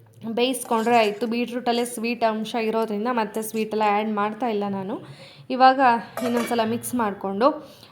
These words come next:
ಪ್ಲೇಟ್ ಮುಚ್ಚಿ ಬೇಯಿಸ್ಕೊಂಡ್ರೆ, ಆ, ಬೀಟ್ರೂಟ್ ಪಲ್ಯ ಕೂಡ ರೆಡಿ ಆಗತ್ತೆ. ಇದು, ಆ, ತುಂಬ ಆರೋಗ್ಯಕ್ಕೆ ಒಳ್ಳೆಯದು. ಹಾಗಾಗಿ ವೀಕ್ಲಿ ಒನ್ಸ್ ಆದರೂ ಇದನ್ನು ತಿನ್ನೋದಕ್ಕೆ ಟ್ರೈ ಮಾಡಿ.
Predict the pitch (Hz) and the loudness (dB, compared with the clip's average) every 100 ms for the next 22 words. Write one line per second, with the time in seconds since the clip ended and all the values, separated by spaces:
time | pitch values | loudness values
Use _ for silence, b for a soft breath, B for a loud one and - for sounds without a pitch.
0 | B - 269 302 311 285 254 - 269 285 | B 2 6 6 4 0 0 -2 -2 -2
1 | - - 233 214 247 - - 226 208 208 | -6 -14 -6 -4 -4 -6 -4 -4 -2 -2
2 | 226 233 B B B B B - 226 208 | -2 -4 B B B B B -4 -2 -2
3 | 226 B B 247 262 254 - 240 233 233 | -4 B B 0 0 -2 0 2 4 2
4 | 226 220 269 233 226 220 220 208 202 202 | 2 2 2 2 -2 2 2 2 -2 -2
5 | 240 240 226 233 233 226 B B B B | -2 -2 0 0 0 -4 B B B B
6 | - 214 208 294 302 285 247 247 226 233 | -10 -10 -6 -4 4 8 8 6 0 -2
7 | 254 214 220 220 208 233 226 220 208 226 | 2 2 2 0 0 0 0 0 -2 -4
8 | 214 240 254 240 226 240 226 220 226 220 | -4 -4 -2 -2 -2 -2 -2 -2 -4 -4
9 | 220 220 208 208 220 214 208 196 220 202 | -4 -4 -6 -6 -6 -6 -4 -4 -4 -2
10 | 220 | -4